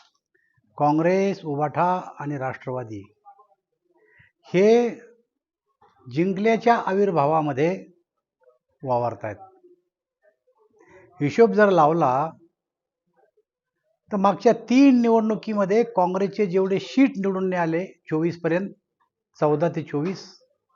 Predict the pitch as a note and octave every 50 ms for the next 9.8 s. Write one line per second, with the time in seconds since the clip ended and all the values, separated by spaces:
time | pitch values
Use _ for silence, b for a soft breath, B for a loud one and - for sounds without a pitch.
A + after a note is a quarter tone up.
0 | _ _ _ _ _ _ _ _ _ _ _ _ _ _ _ _ _ _ _ _
1 | _ _ _ _ _ - G#3+ A#3 B3 A#3+ A#3 G#3+ - - - A#3+ A#3+ A#3 - A3
2 | A3+ G#3 C4 A3 C4 C4+ C4 C4 G#3 F#3 G#3+ G#3 E3+ - - G#3+ F3+ - - A#3
3 | F#3 E3+ C3+ A#2 C3+ D3 C#3+ G3 F#3+ E3 E3+ E3 D#3+ F#3 F#3 F3+ - D#3 D3 C#3+
4 | C#3+ E3+ E3+ G3 F#3+ D#3+ D3+ D#3 D3+ C#3+ C3 C3 B2+ B2+ A#2+ - C3+ B2 A#2+ A#2
5 | A#2 A#2 G#2 G#2 G#2 G#2+ G#2 - G#2 G2 G2 _ _ _ _ _ _ _ _ _
6 | _ _ D4 D4 C#4 _ _ _ _ _ _ _ _ _ _ _ _ _ _ _
7 | _ _ _ _ _ _ _ _ _ _ - D#3 D#3 E3 D#3+ D#3 D#3 E3 E3+ E3+
8 | G3 F#3+ F#3+ F#3 F#3+ F#3 F#3+ F#3+ F#3+ F#3+ F#3 F#3+ G3 G3 F#3+ G3+ G3+ F3+ F3 F3
9 | F3+ E3+ F#3 F3+ F#3 F#3 D#3+ D#3+ E3 E3+ G3 G#3 D#3+ C3+ G2+